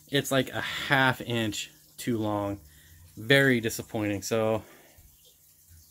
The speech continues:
I'm not really sure the configuration I'm gonna go with. I do know I wanna put a one twenty-five on the bottom.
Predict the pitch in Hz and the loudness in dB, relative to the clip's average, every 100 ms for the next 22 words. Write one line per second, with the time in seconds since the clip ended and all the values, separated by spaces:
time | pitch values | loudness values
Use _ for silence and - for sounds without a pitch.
0 | - - - - - 127 139 131 127 117 | -20 -20 -18 -20 -2 2 4 4 2 0
1 | - 120 113 104 120 113 113 113 110 104 | 0 -2 -2 -4 0 2 0 0 -2 -2
2 | 104 113 117 117 - _ _ _ - 151 | 0 0 0 -2 -8 _ _ _ 2 4
3 | 151 208 180 156 156 135 156 120 131 131 | 6 6 6 6 4 4 4 4 2 2
4 | 139 120 - 131 135 117 101 117 135 151 | 0 0 2 2 2 0 0 2 2 0